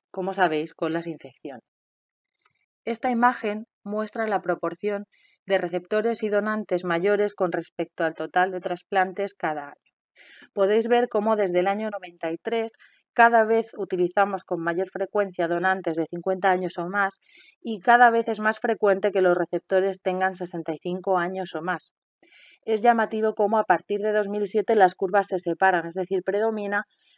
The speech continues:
la utilización de re-, de donantes mayores probablemente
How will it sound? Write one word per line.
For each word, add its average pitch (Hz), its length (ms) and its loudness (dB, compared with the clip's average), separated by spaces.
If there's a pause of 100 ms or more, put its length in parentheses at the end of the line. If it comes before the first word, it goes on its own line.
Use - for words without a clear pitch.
la 214 200 4
utilización 202 640 -2
de 190 80 4
re-, 175 180 -2
de 170 200 0
donantes 190 460 -2
mayores 180 480 0
probablemente 170 880 -2